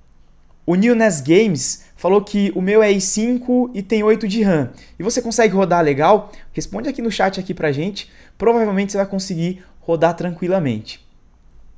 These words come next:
É... o Joab Anderson já deu uma sugestão de adicionar o iFood no curso. O Jonathan First falou o seguinte, "Cadê os likes?" Boa, Jonathan, isso que eu pergunto: cadê os likes? Não tô vendo like aqui, tô vendo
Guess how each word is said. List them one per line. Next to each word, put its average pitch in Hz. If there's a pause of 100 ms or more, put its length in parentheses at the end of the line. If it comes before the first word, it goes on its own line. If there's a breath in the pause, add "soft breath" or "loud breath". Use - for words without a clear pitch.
(680 soft breath)
É... 160
o 190
Joab 196
Anderson 190
já 139
deu 143
uma 180
sugestão 185
de 147
adicionar 165
o 190
iFood 190
no 185
curso. 185 (680 loud breath)
O 180
Jonathan 220
First 214
falou 196
o -
seguinte, 208
"Cadê 190
os 226
likes?" 190 (480 loud breath)
Boa, 196
Jonathan, 165
isso 147
que 151
eu 147
pergunto: 190
cadê 160
os 226
likes? 190
Não 190
tô 247
vendo 226
like 226
aqui, 247
tô 175
vendo 190